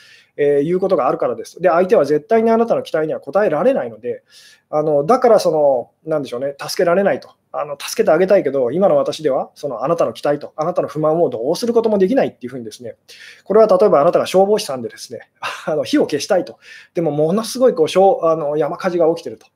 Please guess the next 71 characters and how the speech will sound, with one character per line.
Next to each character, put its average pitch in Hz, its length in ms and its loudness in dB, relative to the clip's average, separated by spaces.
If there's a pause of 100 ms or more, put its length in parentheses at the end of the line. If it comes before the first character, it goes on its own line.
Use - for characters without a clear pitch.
(500)
で、 151 140 0
火 262 120 -6
は 262 100 2
消 - 180 -8
し - 80 -14
た 214 120 2
い 214 60 -2
け 190 100 -4
れ 127 100 -4
ど 120 100 -12
も、 127 180 -6
ど 160 240 0
う 247 60 0
し 233 80 -4
よ 262 60 2
う - 20 2
も 240 80 2
な 247 100 4
い 220 40 0
っ - 20 -8
て 143 100 -10
い 131 40 -8
う 123 40 -10
時 143 180 -6
に 123 200 -14
消 180 180 0
防 202 140 2
士 - 80 -4
は 117 80 -4
ど 190 100 0
う 247 60 -4
す 151 80 -6
る 131 80 -10
か 120 80 -6
っ 110 80 -10
て - 80 -20
言 - 20 -20
っ - 20 -20
た 131 80 -6
ら、 123 200 -4 (320)
と 165 100 0
り 226 140 4
あ 240 80 6
え 185 40 4
ず 143 220 -2
も 151 220 0
う - 20 0
な 151 120 -2
ん 165 40 -2
で 139 80 -8
し 120 80 -10
ょ 113 80 -8
う 113 40 -12
ね、 131 180 -6
あ 156 80 -4
の、 156 120 -2
逃 160 120 0
げ 220 120 4
る 190 60 -2
し - 80 -8
か 139 80 -4
な 170 100 2
い 180 40 2
っ - 20 -4
て - 100 -10
な 120 80 -6
り 156 80 -4
ま 180 100 -4
す - 60 -14
よ 117 100 -16
ね。 269 120 -14